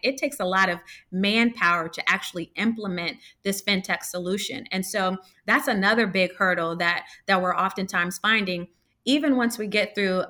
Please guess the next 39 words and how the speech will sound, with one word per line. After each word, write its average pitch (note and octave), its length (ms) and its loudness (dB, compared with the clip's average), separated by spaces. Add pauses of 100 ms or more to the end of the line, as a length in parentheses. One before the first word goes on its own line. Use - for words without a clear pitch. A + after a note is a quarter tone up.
(120)
big G3+ 260 -2
bank F#3 280 -2
versus F3 360 -4
little A3 260 2
bank E3 360 -4
and F3 140 -4
what F3+ 100 -4
the E3+ 80 -4
solution F#3 480 -2
needs E3 220 -6
to E3 80 -10
be, D#3+ 260 -6 (220)
then D#4+ 180 4
you D4 80 4
get G#3 160 2
to G3 100 -4
the F3+ 160 -2
implementation F#3 760 0
phase. - 440 -10
Like, F3+ 220 -2 (100)
we G3 240 -4
need B3 220 2
assistance - 640 -2 (280)
to A3+ 160 0
implement G#3 560 0
this E3+ 260 -4
because G3 340 -2
we B3 140 2
don't G#3+ 220 2
have F#3 440 2 (320)
a F#3+ 60 0
big G3+ 560 2
technology F#3 720 2
department, E3 640 0 (220)
let G#3 240 2
alone G3+ 340 0
sometimes E3+ 560 -2
a - 80 -10
chief G3 240 -4